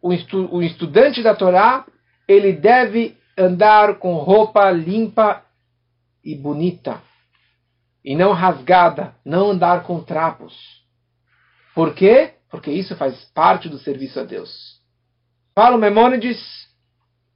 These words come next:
no P D F que eu mandei pra vocês, a roupa de um Talmid Chacham deve ser a roupa limpa e bonita.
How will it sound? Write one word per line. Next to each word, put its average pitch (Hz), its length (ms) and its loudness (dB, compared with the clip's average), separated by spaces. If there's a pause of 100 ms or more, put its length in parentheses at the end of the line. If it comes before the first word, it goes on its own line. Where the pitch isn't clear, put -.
(460)
no 160 140 -2
P 175 160 2
D 165 80 2
F 202 260 4
que 190 80 -8
eu 175 60 -4
mandei 170 180 0
pra 190 140 0
vocês, 202 420 2 (2000)
a 180 160 4
roupa 240 520 6
de 214 120 -2
um 208 80 0
Talmid 196 380 2
Chacham 226 560 0 (340)
deve 185 300 2
ser 220 180 2
a 196 100 4
roupa 208 560 4 (100)
limpa 254 760 0 (240)
e 156 80 -12
bonita. 160 560 -4